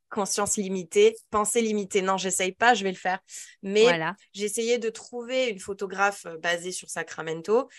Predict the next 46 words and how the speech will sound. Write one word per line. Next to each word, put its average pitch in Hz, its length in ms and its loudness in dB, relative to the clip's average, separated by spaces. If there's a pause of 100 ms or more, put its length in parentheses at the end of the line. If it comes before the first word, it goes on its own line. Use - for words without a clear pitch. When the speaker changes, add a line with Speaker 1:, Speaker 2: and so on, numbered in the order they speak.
(180)
Speaker 1:
Et - 80 -2
la 165 180 0
nana, 170 340 0
en 208 60 -6
fait, 208 300 -2 (180)
sur - 340 -4
son 185 240 -10
Facebook, 180 600 -6
a 165 140 0
fait - 120 -8
une 202 100 -2
vidéo 180 340 -2
parce 175 280 -2
qu'elle 185 160 -10
s'est - 160 -8
fait - 260 -12
hacker 202 320 0
son 196 140 -8
Instagram, 170 640 -4
elle 165 120 -4
s'est 165 200 -12
fait 160 300 -8
hacker, 196 480 -2 (480)
euh, 156 260 0
ses 190 180 -4
réseaux 180 240 -8
sociaux 180 400 -4
et - 100 -4
ils 165 140 -6
l'ont 165 140 -6
bannie, 190 340 0
en 220 80 -4
fait, 220 280 -6
et - 20 -4
elle - 140 -2
peut 160 120 -20
plus - 200 -12
rien 208 180 -4
récupérer. 175 460 -10
Elle 208 100 -2
disait, « 175 180 -10
Mais 175 100 -6
moi, 190 180 -4
c'est 190 160 -8
ma 151 160 -4
vie, - 20 -6